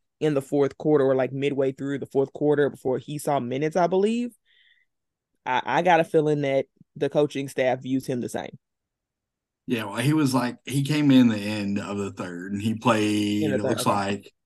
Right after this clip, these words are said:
Speaker 2: uh, just under four minutes in the third.
Speaker 1: Okay.
Speaker 2: And
Speaker 1: All right.
Speaker 2: so
Speaker 1: Better not, but
Speaker 2: yeah, I, I mean, I don't know. I may just be kind of overreacting, maybe a little bit, but he, he just, there are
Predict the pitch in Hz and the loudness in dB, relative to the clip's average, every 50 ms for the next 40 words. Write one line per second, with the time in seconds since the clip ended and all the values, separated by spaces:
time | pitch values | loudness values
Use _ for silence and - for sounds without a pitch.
0 | - 110 - _ _ _ _ _ _ _ _ _ _ _ _ _ - 104 107 104 | -20 -20 -20 _ _ _ _ _ _ _ _ _ _ _ _ _ -2 -2 0 2
1 | 104 104 107 113 143 143 139 147 135 127 117 113 - 123 113 104 104 104 104 101 | 2 2 4 4 4 4 6 8 8 8 8 8 4 2 2 2 2 0 -2 -2
2 | 101 101 - 113 101 95 95 - - 80 71 73 85 98 110 113 110 - - - | -4 -4 -4 -4 -4 -6 -8 -8 -10 -10 -8 -8 -6 -4 -4 -4 -4 -4 -8 -8
3 | - 147 135 120 - - - - - _ _ _ _ _ _ - 123 131 135 - | -2 -2 -2 -2 -2 -6 -12 -14 -14 _ _ _ _ _ _ 2 4 4 6 6
4 | - 139 135 131 123 123 123 113 - - _ _ _ _ - - - 143 143 143 | 4 2 2 2 2 2 0 -2 -6 -10 _ _ _ _ -20 -8 -4 -4 -4 -4
5 | 135 - - - - _ - - - - - _ _ _ - 127 143 139 139 120 | -6 -10 -12 -16 -18 _ -20 -20 -20 -20 -20 _ _ _ 0 0 2 2 2 0
6 | 90 - 147 151 - - 123 131 135 131 127 107 127 135 123 98 92 92 95 95 | 0 -2 -2 -2 -2 2 4 6 8 8 6 6 4 2 2 0 -2 -8 -8 -2
7 | 107 127 139 135 127 120 117 107 - - 113 104 101 98 92 - - 107 107 104 | 0 2 4 4 4 4 2 -2 -6 -8 -10 -10 -10 -10 -8 -6 -4 -4 -4 -4
8 | 101 98 - 110 113 113 110 107 101 95 101 104 104 104 - 110 104 113 131 143 | -6 -6 -4 -2 -2 0 0 -2 -2 -4 -6 -8 -8 -8 -6 -2 2 4 4 4
9 | 147 151 147 131 113 107 104 107 101 98 98 104 101 92 104 113 117 110 101 - | 6 6 6 6 6 4 0 -2 -2 -2 -4 -4 -6 -4 -2 -2 -2 -2 -2 -6
10 | - - - - _ _ _ _ _ - - - 147 147 135 120 139 156 160 165 | -14 -20 -20 -20 _ _ _ _ _ -10 -2 0 0 0 2 2 4 4 4 4
11 | 160 151 131 113 120 135 143 151 143 139 - - - - - _ _ _ _ _ | 4 2 0 0 0 0 0 0 -2 -4 -6 -8 -10 -16 -20 _ _ _ _ _
12 | _ _ _ _ _ _ - 117 123 135 139 135 127 123 117 113 110 | _ _ _ _ _ _ -6 -2 0 2 4 4 4 4 2 0 -4